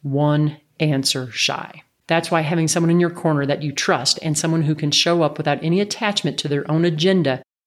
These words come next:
can be of tremendous benefit in these times. I am so lucky to have Rick, and it's also why over the years,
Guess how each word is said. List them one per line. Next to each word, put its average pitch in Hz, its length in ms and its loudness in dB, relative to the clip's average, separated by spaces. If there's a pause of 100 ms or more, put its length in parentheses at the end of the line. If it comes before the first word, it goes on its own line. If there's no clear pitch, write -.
(120)
can 185 300 2
be 156 200 2
of 143 180 -6
tremendous 160 720 2
benefit 139 420 -4
in 143 140 -2
these 131 180 -2
times. - 560 -6 (240)
I 156 120 0
am 143 120 0
so 196 360 2
lucky 170 280 0
to 151 60 0
have 139 200 -4
Rick, 139 300 -6
and 170 80 0
it's 165 140 -2
also 247 300 0
why 151 180 2
over 143 200 0
the 143 100 0
years, 139 460 -2